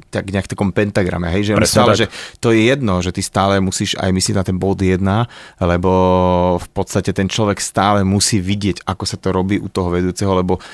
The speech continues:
Speaker 1: keď chce mať nejaký príklad, ktorý nasleduje. A počuj, že hovorí sa tak, hej, že keď chcem začať podnikať,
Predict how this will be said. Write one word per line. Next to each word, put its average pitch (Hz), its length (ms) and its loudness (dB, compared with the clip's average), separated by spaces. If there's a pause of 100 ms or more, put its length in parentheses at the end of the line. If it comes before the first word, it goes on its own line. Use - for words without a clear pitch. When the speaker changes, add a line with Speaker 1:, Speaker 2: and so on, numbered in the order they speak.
(160)
Speaker 1:
keď - 220 -6
chce - 160 -4
mať 92 240 0
nejaký 92 160 -6
príklad, 92 320 -4
ktorý 92 520 -2
nasleduje. 90 440 -2
A - 120 -2
počuj, 160 360 0 (240)
že 104 560 2
hovorí 123 480 2
sa - 160 -4
tak, - 320 -6
hej, 107 240 0
že 95 80 -6
keď 202 160 -2
chcem 127 160 -2
začať 92 240 -2
podnikať, 90 560 -2